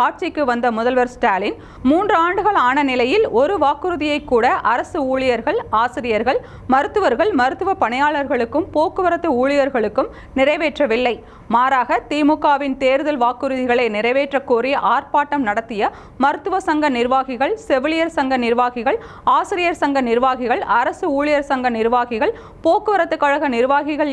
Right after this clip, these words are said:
என்று பலரை பணியிடை மாற்றம் செய்தும் போராடியவர்களை கைது செய்தும் தனது கோர முகத்தை காட்டியது திமுக அரசு. அரசு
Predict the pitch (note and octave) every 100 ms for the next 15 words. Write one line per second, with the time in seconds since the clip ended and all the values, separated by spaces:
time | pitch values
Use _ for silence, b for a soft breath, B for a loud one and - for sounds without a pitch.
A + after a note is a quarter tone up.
0 | A#3+ A#3+ B3+ - C4 B3+ D4+ D4 D4 C4
1 | C4 D#4 D#4 C#4+ B3 A3+ B3 A#3+ B3+ A3
2 | B3+ - B B D4+ D#4 E4 D4+ D4 C4
3 | C4 B3+ A#3+ A#3 C#4 D#4 D#4 B3 B3+ -
4 | - B3+ B3+ B3 C4 D4 F#4+ C#4 A#3+ C4
5 | B3 B3 A3+ A3+ A#3+ A3+ C#4 C#4 B3+ B3
6 | B3 G3+ G#3+ A3+ A3+ B3 - B B B
7 | B C#4 D#4+ E4